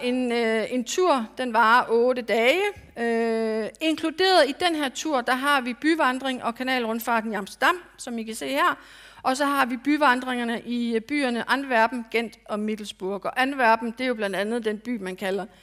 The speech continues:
Diamantverpen. Det er jo der, hvor man laver diamantslibningerne. Øh, Gent er også en gammel unesco-fredet, øh, by, hvor man skal ind og gå ind i den gamle, øh, bykerne. Øh,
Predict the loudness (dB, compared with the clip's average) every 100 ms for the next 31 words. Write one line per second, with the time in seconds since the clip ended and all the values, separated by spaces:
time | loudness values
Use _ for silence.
0 | -20 -20 _ _ _ _ _ _ _ _
1 | -18 -6 -2 -2 -2 -2 0 0 0 -6
2 | -4 -2 0 -2 -2 0 2 0 -2 -4
3 | -6 -6 -4 -2 -2 -2 -6 -6 -4 -6
4 | -6 -6 -4 -4 -4 -4 -4 -8 -12 -12
5 | -6 -4 -6 -2 0 0 -2 -2 2 2
6 | 0 -2 4 4 4 -2 -4 -4 -2 -4
7 | -4 -10 -6 -2 0 0 -2 -6 -2 -2
8 | 0 -2 -4 -6 -8 -8 -10 -16 -20 -20
9 | -20 -16 0 0 4 6 6 4 0 -2
10 | -4 0 2 2 2 0 0 -2 -2 -2
11 | 0 0 2 2 -2 -6 _ _ _ _
12 | _ -4 -2